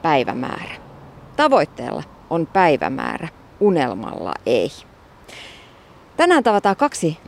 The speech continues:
tavoitteita kohti etenevää naisurheilijaa.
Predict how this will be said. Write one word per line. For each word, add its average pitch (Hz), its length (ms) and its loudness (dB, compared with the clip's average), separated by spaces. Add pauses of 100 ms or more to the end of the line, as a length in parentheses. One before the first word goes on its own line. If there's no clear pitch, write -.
tavoitteita 165 680 2 (100)
kohti 151 420 -4 (120)
etenevää 127 640 -2
naisurheilijaa. 143 1160 -6